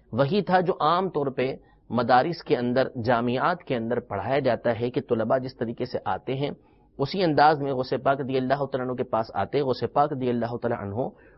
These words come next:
ان کو علم دین سکھایا کرتے تھے۔ اور اس میں کیسی آپ محنت فرمایا کرتے تھے، ایک واقعہ قلائد الجواہر کے اندر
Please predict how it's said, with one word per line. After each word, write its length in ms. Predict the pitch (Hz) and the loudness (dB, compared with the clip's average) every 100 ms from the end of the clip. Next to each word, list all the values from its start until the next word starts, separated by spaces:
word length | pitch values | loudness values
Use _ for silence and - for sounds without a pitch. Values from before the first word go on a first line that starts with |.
| _ | _
ان 180 | 135 165 | 0 2
کو 140 | 160 - | 0 2
علم 180 | 135 139 113 | 2 2 2
دین 220 | 139 165 | 2 0
سکھایا 400 | - - 113 104 | -6 -4 -2 -2
کرتے 320 | 95 - 101 | -4 -6 -8
تھے۔ 160 | 92 123 | -2 0
اور 80 | 147 | 0
اس 120 | 180 | 0
میں 100 | 175 | 0
کیسی 320 | 185 196 202 | 2 4 6
آپ 220 | 170 - | 4 4
محنت 260 | 127 143 151 | -2 -2 0
فرمایا 280 | 127 117 117 | 0 0 -2
کرتے 300 | 107 - 131 | -2 0 -2
تھے، 160 | 107 110 - - - - | 0 -4 -8 -20 -20 -4
ایک 160 | 127 143 | 2 6
واقعہ 380 | 139 - 170 - - _ _ _ _ _ _ _ - - | 6 6 4 4 -6 _ _ _ _ _ _ _ -20 2
قلائد 320 | 131 143 160 | 4 6 4
الجواہر 500 | 165 127 123 127 180 | 2 2 2 4 2
کے 120 | 156 | 2
اندر 260 | 113 107 | 0 0